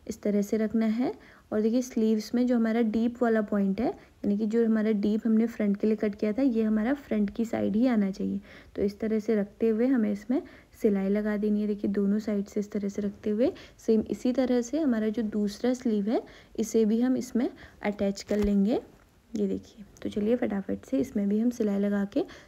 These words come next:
दोनों जो स्लीव्स हैं, इनको अटैच कर लेते हैं। तो यहाँ पे देख सकते हैं आप, मैंने दोनों साइड से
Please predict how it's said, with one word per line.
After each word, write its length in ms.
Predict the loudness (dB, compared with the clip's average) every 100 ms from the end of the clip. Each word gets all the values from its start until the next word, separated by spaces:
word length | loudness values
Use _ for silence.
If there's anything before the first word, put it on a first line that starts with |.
| -4
दोनों 300 | 0 4 4
जो 160 | 4 0
स्लीव्स 520 | -2 -2 0 -2 -2
हैं, 120 | -2
इनको 280 | 0 0 0
अटैच 380 | -2 -2 -4 -4
कर 180 | -4 0
लेते 360 | 0 0 0
हैं। 220 | -2 -2 -4 -10 _ -20 _ _ -8
तो 140 | -2
यहाँ 260 | 0 0 0
पे 100 | 2
देख 160 | 2 2
सकते 280 | -2 -4 -2
हैं 60 |
आप, 60 | 0
मैंने 240 | 2 2
दोनों 320 | 2 0 0 0
साइड 260 | 0 -2
से 260 | -2 -2